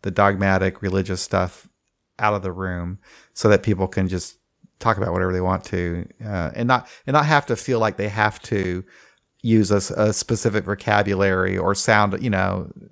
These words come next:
please anybody with what they have to say. It's,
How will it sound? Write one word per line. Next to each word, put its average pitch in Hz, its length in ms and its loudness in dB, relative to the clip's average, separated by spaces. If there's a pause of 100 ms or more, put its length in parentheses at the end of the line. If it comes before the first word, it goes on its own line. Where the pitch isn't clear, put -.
(260)
please 113 320 2
anybody 90 520 2
with 85 180 -8
what - 120 -2
they 92 100 -6
have 90 200 -6
to - 120 -14
say. 95 500 -6
It's, - 500 -10